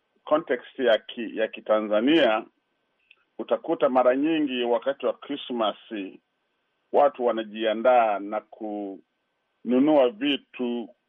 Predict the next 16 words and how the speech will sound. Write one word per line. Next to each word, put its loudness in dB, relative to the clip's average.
hasa -2
kwa 2
watoto, 0
kwa 0
mfano 0
nguo 2
mpya 0
kwa 2
watoto. -2
Hayo 4
ni 0
moja 2
ya 0
maandalizi -2
ya 4
Christmas. -2